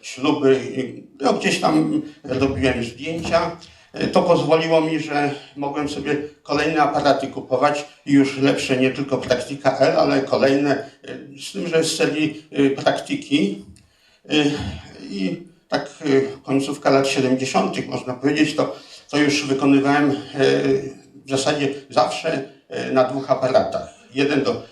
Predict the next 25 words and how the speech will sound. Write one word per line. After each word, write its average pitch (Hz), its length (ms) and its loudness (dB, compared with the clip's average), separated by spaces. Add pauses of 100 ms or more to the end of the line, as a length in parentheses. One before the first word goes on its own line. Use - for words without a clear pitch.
(140)
y, - 340 -2
fotografii 123 560 -4
czarno-białej, 139 680 2
drugi 147 460 -8
do 139 100 -6
slajdów. - 680 -4 (920)
E, 95 120 -4
no 208 200 2
i - 180 -8
tak - 260 -2
jak 175 140 4
wspomniałem, 190 520 2
że, 160 180 2 (920)
e, 139 40 -12
pozwoliło 156 640 2
mi 139 180 2
to 143 340 0 (140)
na, 127 360 4
e, 127 240 0
wymianę, 135 500 2
e, 135 180 2 (440)
aparatów, 123 600 0
na 127 100 2
coraz 127 380 -2
lepsze, - 440 0